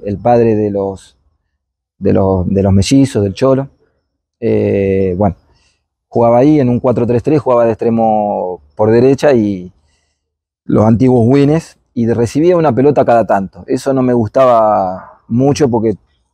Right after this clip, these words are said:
me gustaba más integrarme al, al circuito futbolístico.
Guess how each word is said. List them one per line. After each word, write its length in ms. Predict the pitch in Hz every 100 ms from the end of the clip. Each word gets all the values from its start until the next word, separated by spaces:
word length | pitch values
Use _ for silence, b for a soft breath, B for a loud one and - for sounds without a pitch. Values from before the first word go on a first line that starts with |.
| _ _ -
me 100 | 110
gustaba 480 | 107 120 113 104 -
más 180 | 117 120
integrarme 460 | 104 113 113 107
al, 200 | 107 95 - _ _ _
al 140 | 113 107
circuito 460 | 120 104 127 104
futbolístico. 600 | 104 110 113 110 - _